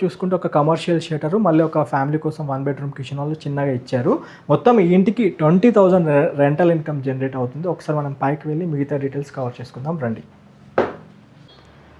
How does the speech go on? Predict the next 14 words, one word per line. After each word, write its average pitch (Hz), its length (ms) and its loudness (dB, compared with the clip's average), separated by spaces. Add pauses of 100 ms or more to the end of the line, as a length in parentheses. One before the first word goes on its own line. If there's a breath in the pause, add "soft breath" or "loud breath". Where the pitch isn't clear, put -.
(240)
ఫ్రెండ్స్, 220 340 2 (120)
ఇప్పుడు 202 220 6
మనము 214 540 6
ఇంటి 185 200 6
పైన 208 420 4 (140)
కవర్ 170 300 4
చేసుకుంటున్నాము. 151 800 0
ఒక్కసారి 196 420 2
మీకు 190 220 2
డైమెన్షన్ 175 720 4
డీటెయిల్స్ 147 380 0
మళ్ళీ 143 200 4
ఇంకోసారి 135 440 -4
చెప్తాను. 123 480 -2